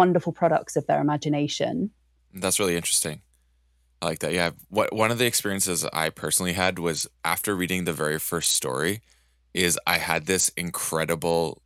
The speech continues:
Speaker 2: nostalgic feeling from, like, a year ago when I picked up the game for the very first time. As I was reading that story, I literally,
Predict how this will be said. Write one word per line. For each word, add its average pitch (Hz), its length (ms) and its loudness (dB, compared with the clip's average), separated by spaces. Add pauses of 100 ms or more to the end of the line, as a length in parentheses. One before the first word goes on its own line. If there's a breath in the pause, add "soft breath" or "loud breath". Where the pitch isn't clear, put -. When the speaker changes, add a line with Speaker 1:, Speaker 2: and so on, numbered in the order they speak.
(200)
Speaker 2:
nostalgic 82 1040 -2
feeling 90 560 -2
from, 80 560 0 (160)
like, 85 180 -4
a 82 200 -6
year 87 140 4
ago 95 300 4
when 87 180 2
I 76 120 0
picked - 360 -6
up 80 160 0
the - 140 -4
game 80 420 -4 (300 soft breath)
for 92 100 0
the 87 80 4
very 82 280 0
first - 340 0
time. 76 280 -4
As 82 140 -4
I 90 60 2
was 92 160 -2
reading 82 260 -4
that 90 160 0
story, 85 320 0
I 87 80 0
literally, 92 540 -2